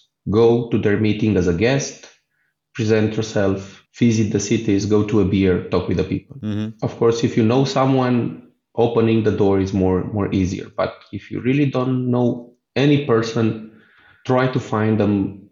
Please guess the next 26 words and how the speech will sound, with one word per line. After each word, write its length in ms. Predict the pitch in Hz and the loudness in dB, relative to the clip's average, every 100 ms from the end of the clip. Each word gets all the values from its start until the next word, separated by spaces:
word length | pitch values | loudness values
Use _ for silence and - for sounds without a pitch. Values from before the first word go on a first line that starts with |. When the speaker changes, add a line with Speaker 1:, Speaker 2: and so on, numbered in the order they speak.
| _ _ | _ _
Speaker 1:
two, 300 | 147 143 143 | 2 2 2
three 260 | - 123 117 | 0 0 2
most, 640 | 110 107 107 - - - | 2 2 0 -4 -12 -8
uh, 300 | 123 - - - | -4 -4 -4 -8
appropriate, 840 | - 117 113 117 107 98 98 98 - - | -4 0 0 2 2 2 0 -6 -16 -4
uh, 300 | 104 98 95 | -2 0 0
business 460 | 92 110 113 110 107 | 0 0 0 -2 -2
associations 840 | 101 92 - 98 92 98 95 98 | -2 -2 0 0 0 0 -2 -4
for 240 | - 92 | -4 -2
your 480 | 87 113 98 - - _ _ | 0 0 -2 -4 -10 _ _
type 220 | 117 117 - | -4 -2 -4
of 120 | - | 0
business, 640 | 110 101 110 104 101 98 | 0 2 0 2 0 -2
for 280 | - 95 95 | -6 -2 0
your 320 | 95 101 95 | 0 0 0
character. 720 | - 113 110 - 101 92 - - _ _ 117 | -2 -2 -2 0 0 0 -4 -18 _ _ -2
Go 340 | 117 135 131 | 2 2 2
visit 420 | 110 127 123 117 117 | 2 0 2 0 0
them, 360 | 110 107 101 117 | 0 0 -2 -2
ask 400 | 117 113 - - | -2 -4 -8 -6
to 80 | |
be 500 | 107 107 98 92 - - | 0 0 2 0 0 -2
received 480 | 101 104 113 104 | -2 0 0 2
at 200 | 98 95 | 0 0
a 100 | 92 | -2
meeting, 840 | 92 92 117 120 - 113 110 110 | 0 2 2 0 0 2 2 0